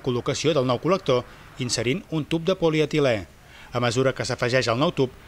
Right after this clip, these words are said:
es va destruint l'antiga canalització. Amb aquest sistema innovador no cal fer ras en tot el traçat del col·lector, ja que el treball és interior. Així doncs, no cal fer talls de trànsit,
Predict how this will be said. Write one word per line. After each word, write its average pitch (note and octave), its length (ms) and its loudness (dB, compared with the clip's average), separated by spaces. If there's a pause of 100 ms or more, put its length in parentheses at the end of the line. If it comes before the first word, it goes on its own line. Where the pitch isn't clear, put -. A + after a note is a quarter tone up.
(220)
es A#2+ 160 -2
va D3 80 4
destruint E3 460 0 (100)
l'antiga D#3+ 320 0
canalització. D3 800 0 (580)
Amb C3+ 160 2
aquest C#3 160 0
sistema C3 400 0
innovador C3 480 2
no D3 160 -2
cal D#3 160 0
fer B2+ 160 -2
ras B2+ 160 2
en D3+ 160 0
tot C3+ 80 -2
el B2 160 0
traçat C#3 320 0
del A2 80 -2
col·lector, C#3+ 460 0 (340)
ja C3+ 160 2
que C#3 80 4
el C#3 80 -2
treball D#3 320 4
és C#3+ 80 -2
interior. C3+ 480 2 (400)
Així A#2+ 160 -2
doncs, B2 240 0
no C3 160 -2
cal A#2+ 160 2
fer A#2+ 160 0
talls B2 160 2
de D3 80 2
trànsit, B2+ 480 0